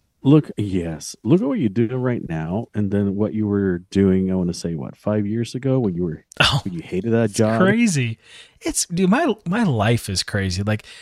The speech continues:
Speaker 2: eh, sometimes I feel like twelve different people.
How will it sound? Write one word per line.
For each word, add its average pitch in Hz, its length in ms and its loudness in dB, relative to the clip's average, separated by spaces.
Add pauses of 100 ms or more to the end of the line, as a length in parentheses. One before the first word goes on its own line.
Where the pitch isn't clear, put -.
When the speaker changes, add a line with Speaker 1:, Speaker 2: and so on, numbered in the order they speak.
(220)
Speaker 2:
eh, 160 120 2 (260)
sometimes 208 460 4
I 156 80 6
feel 135 260 4
like 117 280 2 (280)
twelve 117 460 4
different 104 320 0
people. 87 420 -4